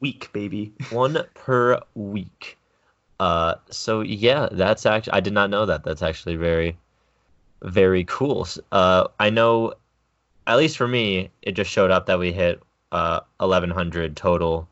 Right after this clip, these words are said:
Speaker 2: uh, plays.
Speaker 1: A little bit over. Yep,
Speaker 2: A little
Speaker 1: a little
Speaker 2: bit
Speaker 1: bit over.
Speaker 2: over. Uh, and you guys seem to still be liking them. Uh, so again,
Speaker 1: Yeah.
Speaker 2: thank you for, for tuning in. Uh,
Speaker 1: Absolutely. So I guess we can make a smooth transition now from Metroid Prime four hiring an art director because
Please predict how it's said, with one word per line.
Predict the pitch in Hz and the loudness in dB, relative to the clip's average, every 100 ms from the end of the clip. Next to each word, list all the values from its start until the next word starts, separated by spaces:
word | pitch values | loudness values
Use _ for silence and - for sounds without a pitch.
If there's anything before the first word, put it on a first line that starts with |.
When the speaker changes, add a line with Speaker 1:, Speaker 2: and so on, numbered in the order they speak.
| _ _ _ _ _ - | _ _ _ _ _ -2
Speaker 2:
uh, | 87 78 78 | -2 0 -4
plays. | - - 92 87 | -6 0 2 4
Speaker 1:
A | 131 | 4
little | 135 123 | 4 2
bit | |
over. | 113 110 120 127 _ 123 | 0 2 -2 -4 _ -6
Yep, | 123 - | -4 -2
Speaker 2:
A | 107 | 2
little | 107 | 4
Speaker 1:
a | |
little | 107 | 4
Speaker 2:
bit | |
Speaker 1:
bit | 147 | 4
over. | 113 117 104 | 4 2 0
Speaker 2:
over. | 127 - _ _ _ _ - | -2 -10 _ _ _ _ 0
Uh, | 90 85 85 78 _ _ | 2 2 0 -2 _ _
and | 90 85 | -4 -2
you | 87 | 0
guys | 87 82 85 | 2 0 -2
seem | - 87 80 | -6 -6 -4
to | 82 82 | -4 -4
still | - - 98 | -6 0 2
be | 92 95 | 2 4
liking | 92 87 95 | 2 2 -2
them. | 95 98 127 _ _ _ - | -2 -4 -10 _ _ _ -10
Uh, | 80 80 | -6 -6
so | - 82 | -4 -4
again, | 80 82 85 | -2 -2 0
Speaker 1:
Yeah. | |
Speaker 2:
thank | 170 82 82 | 0 -2 -4
you | |
for, | - 85 78 78 _ _ _ | -4 0 0 -2 _ _ _
for | 90 | -8
tuning | - - 92 87 90 | -6 -4 -2 0 0
in. | 92 135 - _ _ _ - | -2 -6 -14 _ _ _ -10
Uh, | - | -2
Speaker 1:
Absolutely. | 127 127 131 131 135 67 101 - - | -2 0 -2 -2 -2 -6 -18 -20 -20
So | - 123 123 120 | -2 2 2 2
I | - 131 | 0 0
guess | 180 190 | -2 -2
we | |
can | 165 | -4
make | 156 135 | -2 -4
a | |
smooth | - 165 156 | -2 0 0
transition | - 131 135 160 131 | -2 -2 -2 -4 -4
now | 117 117 123 | -2 -2 0
from | 131 120 120 | 2 2 2
Metroid | 123 - 123 | -2 -2 -2
Prime | 123 120 | 0 -2
four | 117 123 | 0 0
hiring | 123 117 117 | 2 0 -2
an | 107 | 2
art | 143 165 | 0 2
director | 117 113 - 120 | -2 -2 -2 -6
because | 117 110 - 110 - | -6 -6 -6 -8 -12